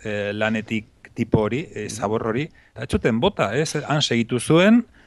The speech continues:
diru asko irabazten, gainera, eh, kazetari ezaguna da, eta asko irabazten duena ustezko kazetaritza horretatik. Eta horrean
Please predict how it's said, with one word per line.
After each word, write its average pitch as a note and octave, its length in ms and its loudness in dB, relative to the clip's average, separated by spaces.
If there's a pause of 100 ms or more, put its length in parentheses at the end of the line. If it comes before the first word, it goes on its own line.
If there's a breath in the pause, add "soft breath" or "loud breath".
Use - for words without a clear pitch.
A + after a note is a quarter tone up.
(140)
diru B2+ 180 4
asko A#2+ 220 2
irabazten, C3+ 920 2
gainera, G#2+ 600 0
eh, G2+ 100 0
kazetari A#2+ 840 0
ezaguna A2 540 0
da, C3 140 2 (100)
eta G#2+ 180 -10
asko A2 280 -2
irabazten G2+ 480 -2
duena G2+ 400 0
ustezko G#2 440 -2
kazetaritza G#2 680 -2
horretatik. G#2 420 -4 (400 loud breath)
Eta B2 240 2
horrean C#3+ 380 2